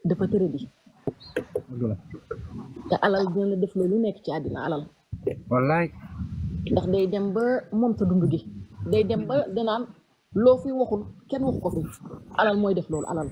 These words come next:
Speaker 1: Kon nañ toogaat suñu bopp, nañ toogaat suñu bopp wér a wér a wér te delloo lépp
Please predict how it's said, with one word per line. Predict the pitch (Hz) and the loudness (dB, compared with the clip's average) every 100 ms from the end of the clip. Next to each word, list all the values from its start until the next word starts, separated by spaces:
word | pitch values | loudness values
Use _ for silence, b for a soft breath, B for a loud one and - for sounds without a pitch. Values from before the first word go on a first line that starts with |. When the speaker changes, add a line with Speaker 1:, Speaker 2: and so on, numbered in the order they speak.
| - - - - - - - - - - - - - - - - - | -10 -16 -18 -16 -14 -14 -14 -16 -16 -16 -18 -16 -16 -16 -18 -16 2
Speaker 1:
Kon | 208 | 4
nañ | 196 202 | 4 2
toogaat | 190 185 165 | 0 -2 -2
suñu | - 165 | -4 -2
bopp, | 151 151 - | 0 -2 -2
nañ | 165 170 | -6 -2
toogaat | 185 165 | -2 -2
suñu | 156 170 | -2 -2
bopp | 160 - | -2 -2
wér | 160 220 | 2 2
a | |
wér | 190 170 | 2 0
a | 160 | -2
wér | 160 | -4
te | 170 | -4
delloo | 160 180 170 | -4 -2 -2
lépp | 180 214 | -2 -4